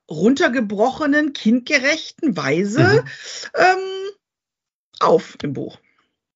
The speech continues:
Speaker 2: Mhm. Okay, sehr schön.
Speaker 1: Ne? Also, ähm, es geht da jetzt nicht um Netzplanberechnung und so, also ist so jetzt
Speaker 2: Ja,
Speaker 1: nicht, schon
Speaker 2: äh,
Speaker 1: so in einem
Speaker 2: klar.
Speaker 1: relativ
Speaker 2: Ja, ja.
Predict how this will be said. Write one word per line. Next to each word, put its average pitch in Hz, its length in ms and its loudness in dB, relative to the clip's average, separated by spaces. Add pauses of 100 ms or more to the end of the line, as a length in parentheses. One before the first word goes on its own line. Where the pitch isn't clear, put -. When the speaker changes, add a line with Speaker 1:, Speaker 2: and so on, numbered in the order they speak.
(120)
Speaker 2:
Mhm. 147 320 0 (260)
Okay, 123 340 -6 (300)
sehr 113 160 -4
schön. 107 260 -6 (1400)
Speaker 1:
Ne? 180 340 -2
Also, 175 680 4
ähm, 160 1120 -4 (240)
es - 140 -4
geht 202 180 4
da 202 60 6
jetzt 185 220 0
nicht 208 140 2
um 196 100 0
Netzplanberechnung 202 960 0
und 180 120 -4
so, 196 60 2
also 185 340 -2
ist 190 320 -8
so 220 280 4
jetzt - 160 4
Speaker 2:
Ja, 120 400 6
Speaker 1:
nicht, - 220 -4
schon 269 220 0
Speaker 2:
äh, - 40 -2
Speaker 1:
so 302 260 -2
in 269 160 -2
einem 262 140 4
Speaker 2:
klar. 214 60 2
Speaker 1:
relativ 254 520 0
Speaker 2:
Ja, 127 80 4
ja. 107 280 0